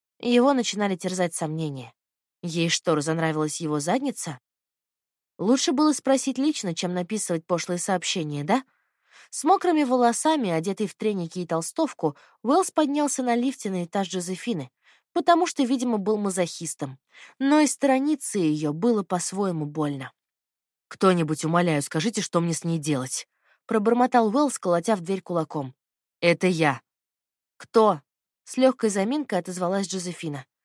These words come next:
На лбу запульсировала жилка. «Единственный мужчина, который должен к тебе приходить», рявкнул он. «Расслабься», рассмеялась она, открыв дверь.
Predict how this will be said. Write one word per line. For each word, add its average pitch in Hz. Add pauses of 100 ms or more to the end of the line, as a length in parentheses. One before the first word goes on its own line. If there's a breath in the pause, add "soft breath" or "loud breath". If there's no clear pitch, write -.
(400)
На 220
лбу 220
запульсировала 254
жилка. 196 (480)
«Единственный 160
мужчина, 156
который 160
должен 165
к -
тебе 165
приходить», 160 (360)
рявкнул 175
он. 135 (280)
«Расслабься», 269 (380)
рассмеялась 226
она, 202
открыв 180
дверь. 156